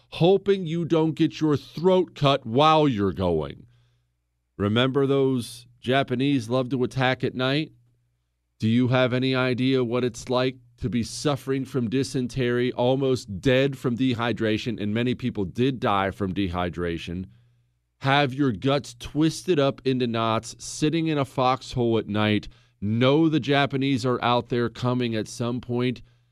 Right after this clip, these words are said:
and have to leave your foxhole to go unload?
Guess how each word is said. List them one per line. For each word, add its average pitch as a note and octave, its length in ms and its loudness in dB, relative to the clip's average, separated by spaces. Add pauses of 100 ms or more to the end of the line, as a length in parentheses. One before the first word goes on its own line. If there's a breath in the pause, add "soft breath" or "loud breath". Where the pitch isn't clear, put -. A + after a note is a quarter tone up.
(640)
and F#2+ 180 0
have G#2 320 0
to F#2+ 120 -4
leave G2+ 520 0
your G#2 260 -2
foxhole A2 920 -4 (340)
to G2+ 140 -6
go F#2+ 560 0 (1800)
unload? G2 720 -2